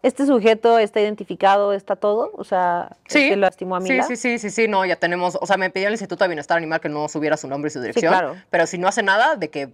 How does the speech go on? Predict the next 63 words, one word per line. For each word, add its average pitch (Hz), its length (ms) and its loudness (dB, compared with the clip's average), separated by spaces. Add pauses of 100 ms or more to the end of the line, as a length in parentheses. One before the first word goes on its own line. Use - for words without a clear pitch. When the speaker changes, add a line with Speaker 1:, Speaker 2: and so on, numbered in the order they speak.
(240)
Speaker 2:
puedo 160 80 0
hacer 165 180 -2
poder 220 260 2
de 220 80 2
la 208 120 0
justicia 175 400 -6
yo. 160 220 -6 (100)
<laughs> - 0 -
O 320 100 6
sea, 330 160 0 (220)
Speaker 1:
Claro, 269 280 2
pues 202 180 -2
sí, 277 100 0
a 262 80 4
levantar 180 380 0
la 202 100 2
voz, 220 100 2
Speaker 2:
me 226 120 4
Speaker 1:
al 226 80 4
final 254 120 0
Speaker 2:
vale, 233 120 2
Speaker 1:
de 160 60 0
Speaker 2:
me 180 40 -6
Speaker 1:
cuentas. 196 240 -4
Speaker 2:
vale, 190 220 0
me 160 120 -8
vale 175 160 -2
gorro. - 240 -6 (300)
Speaker 1:
Que 277 100 6
es 247 100 6
un 262 100 0
poco 254 200 0
lo 226 140 0
que 208 100 -2
pasó, 208 300 -2
por 214 100 -2
ejemplo, 208 640 2
eh, 180 480 2 (560)
con 196 200 2
el 185 160 2
perrito 196 380 0
que 196 100 2
aventaron 185 520 2
al 170 220 -2
caso 185 420 0
de 165 480 2
Speaker 2:
Medina, 247 320 2 (140)
el 190 160 -2
tipo 208 200 0
está - 120 -2
en 175 80 -2
prisión 165 240 -8
preventiva. 180 540 -4 (260)
Speaker 1:
No, 202 160 2
pero, 170 100 4
Speaker 2:
preventiva. 208 300 4
Speaker 1:
o - 20 -2
sea, 233 120 2
y 233 100 0
justo 311 420 -2
fue 311 160 0
porque 254 240 -4
fue 247 300 2